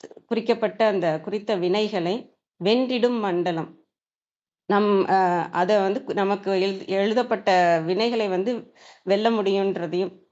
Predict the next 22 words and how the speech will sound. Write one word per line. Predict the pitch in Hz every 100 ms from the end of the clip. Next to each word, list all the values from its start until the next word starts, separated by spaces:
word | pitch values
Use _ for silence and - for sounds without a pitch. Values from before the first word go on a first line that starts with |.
| _ _
பார்க்கலாம். | 185 160 175 277 - -
மண்ட-, | 180 220 240 -
அஹ், | 180 175 170
வென்றிடும் | 175 220 254 262 262
மண்டலம் | 214 196 202 240 208
வெற்றி | 185 180 240
தருவிக்கும். | 247 175 151 147 185 180 _ _ _ _ _ -
இங்க | 208 202
மண்டலம்ங்கிறது | 190 185 208 233 240 220 208 185 196 196
வந்து | 208 254 233 185 160 156 - - -
நம்ம | 196 202
அனைவருக்கும் | 190 175 190 240 240 233 254 240
ஒவ்வொரு | 214 214 196
மண்டலம் | 190 185 220 208
இருக்கு | 175 170 170
இல்லையா, | 156 180
நம்ம, | 185 190
நமக்குள்ள | 180 175 196 208 226 226
இருக்க | 214 - 190
உலகம் | 175 170 175 156
தான் | 156 160
அது. | 151 175 - -